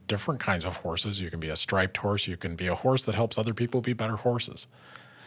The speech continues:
So we can all change and grow. But, you know, I think being authentic about your story is really what it comes down to.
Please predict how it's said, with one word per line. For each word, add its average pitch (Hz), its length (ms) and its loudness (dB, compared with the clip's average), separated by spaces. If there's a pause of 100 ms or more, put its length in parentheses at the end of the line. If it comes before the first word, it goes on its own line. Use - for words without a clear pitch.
(140)
So 101 260 10
we 104 200 6
can 123 100 10
all 120 160 12
change 110 460 4
and 92 120 0
grow. 95 520 6
But, 87 180 -2 (220)
you 104 120 2
know, 92 120 4
I 98 100 2
think 110 320 4 (540)
being 131 160 12
authentic 117 500 8
about 90 240 2
your 85 120 -4
story 92 420 0
is - 160 -6
really 80 300 -6
what 78 160 -6
it - 40 -16
comes - 220 -8
down - 240 -8
to. - 160 -12